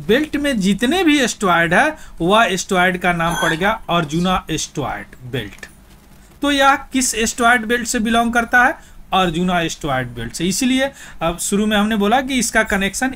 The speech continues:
इंडिया से है, तो ये इस ग्रुप का नाम पड़ गया अर्जुना। यह एक हीरोइक फिगर है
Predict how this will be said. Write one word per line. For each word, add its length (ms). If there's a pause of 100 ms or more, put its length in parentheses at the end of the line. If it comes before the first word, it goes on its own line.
इंडिया 440
से 140
है, 140 (300)
तो 60
ये 120
इस 140
ग्रुप 340
का 100
नाम 240
पड़ 160
गया 140
अर्जुना। 800 (540)
यह 100
एक 160
हीरोइक 460
फिगर 340
है 200